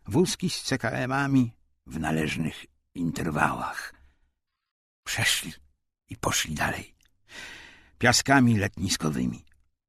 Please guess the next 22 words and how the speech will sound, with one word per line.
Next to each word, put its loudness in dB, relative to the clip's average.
na 4
Wawer, 0
gdzie 0
szarżowali 2
ci -2
sprzed -10
stu -4
dziewięciu -2
lat, -6
na 2
Anin, 4
w -14
którym, -2
gdy -8
ich -10
nie -2
stało, 0
rozegrał 2
się 2
akt -8
straszliwej -4
rzezi. -4